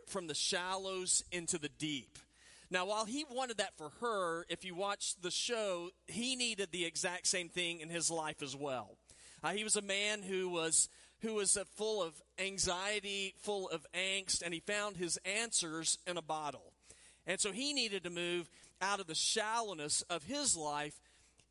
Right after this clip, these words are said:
into the deep as well. And, uh, the same thing is true for people today.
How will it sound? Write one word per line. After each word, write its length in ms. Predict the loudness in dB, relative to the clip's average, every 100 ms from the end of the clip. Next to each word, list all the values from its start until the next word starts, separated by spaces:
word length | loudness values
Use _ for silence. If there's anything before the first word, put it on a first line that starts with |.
| -4
into 240 | 0 0
the 100 | -2
deep 380 | -4 -4 -2 -4
as 160 | -6 -4
well. 420 | -2 -2 -4 -10 -20 -20 -20 -20 -20 _
And, 140 | 0 0
uh, 180 | 0 2
the 120 | 4
same 260 | 4 2
thing 400 | -2 0 0 -2 -2
is 240 | 0 2 0
true 680 | -2 -4 0 0 0 -2 -6 -14 _ _ _ -18 -6
for 120 | -4
people 640 | 0 -2 0 -2 0 -4 -10 _
today. 480 | -2 0 -2 -4